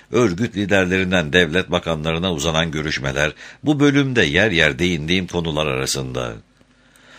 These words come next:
On üç Eylül bin dokuz yüz yetmiş dörtteki bedelini ağır ödediği hakim vurma olayı nedeniyle yattığı cezaevinde bin dokuz yüz yetmiş dokuz Nisan'ında yazdığı mektubunda,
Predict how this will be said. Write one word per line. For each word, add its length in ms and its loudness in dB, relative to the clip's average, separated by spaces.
On 160 4
üç 200 2
Eylül 340 2
bin 180 -2
dokuz 280 -2
yüz 140 -4
yetmiş 360 -2
dörtteki 480 -2
bedelini 420 0
ağır 360 0
ödediği 440 -2
hakim 500 -2
vurma 260 -2
olayı 320 0
nedeniyle 540 0
yattığı 420 0
cezaevinde 880 -2
bin 180 0
dokuz 200 0
yüz 80 0
yetmiş 320 -2
dokuz 280 -4
Nisan'ında 600 -2
yazdığı 460 0
mektubunda, 680 -4